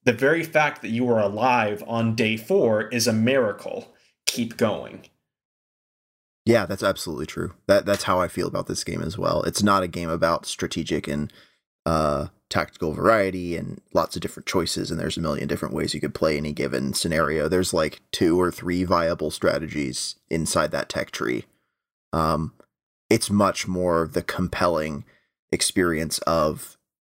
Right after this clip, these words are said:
Speaker 2: dragging yourself through by the edge of your fingernails, you know, barely making it, um, having your own little unique story, even though the truth is that everyone's having a very similar story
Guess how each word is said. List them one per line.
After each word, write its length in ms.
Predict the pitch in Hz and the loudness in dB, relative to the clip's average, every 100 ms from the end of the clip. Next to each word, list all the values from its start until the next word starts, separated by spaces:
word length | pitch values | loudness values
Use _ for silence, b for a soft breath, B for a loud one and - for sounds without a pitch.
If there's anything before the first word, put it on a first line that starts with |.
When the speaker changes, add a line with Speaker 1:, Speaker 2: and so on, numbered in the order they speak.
| - | -2
Speaker 2:
dragging 460 | 104 90 85 85 | 2 2 0 -4
yourself 460 | 82 80 - 69 - | -6 -2 0 0 -2
through 400 | - 80 69 69 - - _ _ _ _ - | -2 0 0 -4 -12 -20 _ _ _ _ 0
by 160 | 78 | 0
the 220 | 73 76 | -2 -2
edge 180 | - 76 | -2 -4
of 100 | 78 | -6
your 120 | - | -6
fingernails, 800 | - 73 76 69 64 55 - - - | -4 -2 -2 -2 -2 -2 -2 -4 -2
you 60 | |
know, 220 | 76 65 - - | -2 -2 -6 -4
barely 540 | 90 82 78 69 71 65 | 0 0 0 -2 -4 -4
making 420 | 55 60 60 62 | -4 -6 -6 -4
it, 340 | 50 - - - _ _ _ - | -4 -6 -12 -18 _ _ _ -4
um, 400 | - 73 - - _ | -2 0 -2 -4 _
having 420 | - 98 87 87 | -2 -2 -2 -4
your 200 | 82 82 | -2 -2
own 160 | 82 85 | -2 0
little 200 | 85 78 | 0 0
unique 320 | 80 73 65 | -2 -4 -4
story, 360 | - 92 85 85 | -2 2 2 2
even 280 | 120 151 160 | 0 0 2
though 420 | 151 147 143 139 B B B _ | 4 4 2 0 B B B _
the 160 | 139 | 2
truth 460 | 127 - 120 113 - | 2 2 4 4 4
is 420 | 104 98 95 78 | 4 6 2 -2
that 240 | 85 92 87 | 2 4 4
everyone's 500 | 82 85 78 73 - | 2 2 0 -2 -2
having 220 | 76 78 | -2 -2
a 60 | 78 | 0
very 220 | 71 60 | 0 0
similar 320 | - 64 67 | -4 -4 -4
story 520 | - 67 69 64 - | -2 -2 0 -2 -4